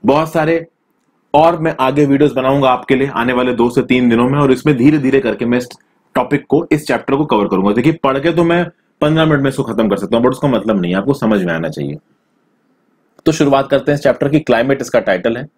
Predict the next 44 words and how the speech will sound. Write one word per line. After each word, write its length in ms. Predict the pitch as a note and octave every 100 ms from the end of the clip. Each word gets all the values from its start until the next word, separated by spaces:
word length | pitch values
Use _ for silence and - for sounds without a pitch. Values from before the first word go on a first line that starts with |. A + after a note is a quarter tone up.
| _ _ _ G2+
Last 320 | B2 C#3+ D#3+
दो 120 | D3+
चैप्टर 300 | D3+ C#3 D#3
से 100 | D3+
हमने 180 | D3 D3+
क्या 140 | C#3
क्या 140 | B2+ C3+
देखा? 320 | B2+ D3 E3+ - _ -
हमने 200 | C#3 D#3+
देखा 220 | C#3 D3
किस 240 | D3 C3+
तरीके 280 | C3 B2 C3+
के 80 | C3+
landforms 580 | G#2 G2 G#2 A2 A#2+ B2
हैं 60 |
India 240 | B2 A#2+ B2+
में 120 | D3+ D#3+ _ _ _ _
और 140 | C3+ C3+
drainage 380 | A#2 C#3+ E3 E3
system 320 | - G#2+ F#2+
क्या 160 | F#2
है, 180 | D#2+ D2+ - -
River 340 | F#2+ C#3+ D#3 D#3
system 380 | C#3+ - A2
क्या 120 | F#2+ F2
है 200 | F#2 E2
India 260 | D#2 D2
का। 140 | D2 - _ _ -
ये 140 | C3 E3
दो 580 | G#2+ D3+ F#3 G3 G3+ - _ _ -
basic 340 | C#3 C#3+ E3
elements 400 | B2+ B2+ C#3+ C#3
देखे 240 | A#2 G#2 A#2+
हैं, 140 | C#3 C#3
Total 240 | B2+ D3
तीन 360 | - D#3 E3 C#3+
basic 300 | B2+ - B2+
elements 440 | A2+ A#2 B2 B2
है। 60 | C3+
तो 160 | D3
landform, 640 | G#2+ G#2 B2 C#3 C#3+ C#3+
drainage 440 | G#2+ G#2 A#2 C#3+ C#3
के 100 | B2+
अलावा 300 | A#2+ A#2+